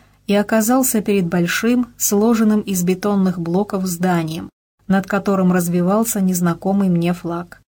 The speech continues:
Сомнений быть не могло, я попал в нужное мне место. Об этом говорили вооруженные часовые у входной двери и кое-что еще. Металлические пики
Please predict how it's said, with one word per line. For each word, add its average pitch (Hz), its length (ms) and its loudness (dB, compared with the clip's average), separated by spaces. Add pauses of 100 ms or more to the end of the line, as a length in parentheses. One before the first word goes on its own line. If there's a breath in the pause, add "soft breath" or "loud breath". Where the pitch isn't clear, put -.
(460)
Сомнений 254 560 2
быть 220 220 0
не 202 100 0
могло, 180 440 0 (300)
я 196 140 0
попал 208 380 -2
в 180 100 -2
нужное 202 460 2
мне 175 240 2
место. - 560 -4 (1160)
Об 214 220 0
этом 226 360 2
говорили 196 440 2
вооруженные 185 760 2
часовые 175 720 -2
у 233 120 -2
входной 233 480 0
двери 226 500 0 (180)
и 247 200 0
кое-что 226 560 -2
еще. 202 500 -6 (760)
Металлические 202 840 -2
пики 247 520 -2